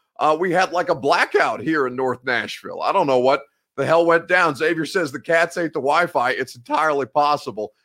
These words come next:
Can you all see me? Can you all hear me? Where is Buck? What happened? Buck, did you ditch us? I'm saying, Tights for Life,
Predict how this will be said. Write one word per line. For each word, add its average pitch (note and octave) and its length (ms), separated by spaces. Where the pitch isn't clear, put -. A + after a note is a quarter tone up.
Can C#3+ 160
you D#3 160
all C#3+ 160
see B3+ 320
me? B3+ 320
Can G3 200
you F#3+ 180
all E3+ 180
hear A#3+ 300
me? B3 260
Where G3 260
is D#3+ 80
Buck? F#3 320
What B3+ 160
happened? F3 480
Buck, - 200
did E3+ 160
you F#3 80
ditch A3 300
us? D3+ 160
I'm E3+ 120
saying, A#3 340
Tights E3 280
for E3 100
Life, A#2 200